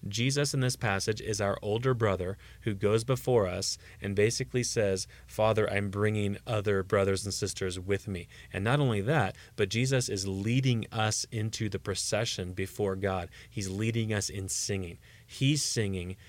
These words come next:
he's trusting in his Father, just like we sing and trust in our Father. We don't deserve that. And why do we have that? Because Jesus brought us there as one who lived like us. I hope that you'll go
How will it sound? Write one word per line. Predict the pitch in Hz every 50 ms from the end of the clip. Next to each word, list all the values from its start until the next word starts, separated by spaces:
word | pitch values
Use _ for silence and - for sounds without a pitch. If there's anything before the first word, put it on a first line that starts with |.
| - -
he's | - - - 131 143 143 -
trusting | - - 123 107 - - 104 95
in | 95 90
his | 90 -
Father, | - - 95 90 87 90 87
just | 90 90 - 107 101 - -
like | 98 92 92
we | 98 92 92 101 107 107
sing | - - - 98 90 90
and | 90 92
trust | - - - 95 92 - - - - - - - - -
in | - 92 92
our | 87 90 85
Father. | 82 - 90 85 85 - 90 - - - - - - -
We | - 107 107 110
don't | 110 104 104 101 104
deserve | 101 95 92 95 90 90 82 87
that. | 85 95 113 - - - - - -
And | - 98 98 95
why | 95 95 98 104 110
do | 117 120
we | 120 120
have | 123 123 120 120 120
that? | 131 127 127 - - - - - -
Because | 98 95 101 90 90
Jesus | 92 92 95 101 104 110 110 113 113 107 -
brought | 98 92 104 107 107 101 101 98
us | 92 92 - -
there | - 101 90 85 85 90 - - - - - -
as | - 104 101 107 107 104
one | 104 101 101 98 95 90 85 85
who | 87 90 101 101 90
lived | 92 92 92 92 87 87 90 - - -
like | 101 90 85 90 92 -
us. | - - - - - - - - - - - - - - - - - - - - - - - - - - - - - - - - - - -
I | - 107
hope | 113 117 -
that | 117 95
you'll | 110 110 110 104
go | 101 98 104 101 98 95 95 92